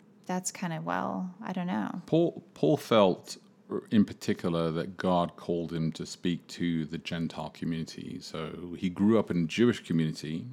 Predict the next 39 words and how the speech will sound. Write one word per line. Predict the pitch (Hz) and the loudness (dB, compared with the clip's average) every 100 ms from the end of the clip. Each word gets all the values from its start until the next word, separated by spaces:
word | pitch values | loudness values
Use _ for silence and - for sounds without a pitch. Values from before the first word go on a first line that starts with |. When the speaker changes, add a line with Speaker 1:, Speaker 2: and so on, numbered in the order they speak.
| - | -10
Speaker 2:
uh, | 78 71 71 | -6 -6 -6
with | 71 | -8
a | 73 | -8
Jewish, | 76 87 85 - - | -4 -2 -2 -4 -6
uh, | 65 80 73 71 - - _ | -6 -4 -4 -8 -16 -20 _
background, | 95 87 - 80 76 | -2 -2 -2 -2 -2
but | 78 | -2
then | 78 85 | -2 -2
he | 82 | -4
felt | - 82 - | -6 -6 -6
that | - | -4
God | 82 - | -6 -4
called | - 80 | -6 -6
him | 76 | -6
specifically | 76 - 80 - - - - 76 | -10 -12 -12 -10 -10 -10 -12 -12
to | - | -12
call, | - - - - | -12 -10 -10 -12
to | - | -12
speak | - - - | -8 -8 -10
to | - | -12
the | 78 | -10
Gentile | 78 - 240 | -10 -6 -4
Speaker 1:
But | 214 | 0
why | 233 | 0
does | 247 | 0
he | 226 | -2
Speaker 2:
community. | - | -2
Speaker 1:
talk | 220 214 | -4 -4
about | 202 - - | -6 -8 -8
Greeks | 190 214 - - - - | -2 -2 -4 -10 -10 -10
specifically | - 185 - 185 185 - - 175 - - | -8 -8 -6 -6 -6 -10 -10 -10 -10 0
Speaker 2:
There | 98 113 | 4 4
Speaker 1:
here? | 95 | 6
Speaker 2:
were | 101 98 - | 4 4 0
a | |
lot | 90 90 85 - | -2 0 -2 -6
of | - 80 | -14 -6
Greek | 85 78 | -6 -6
people, | - 80 - | -8 -10 -10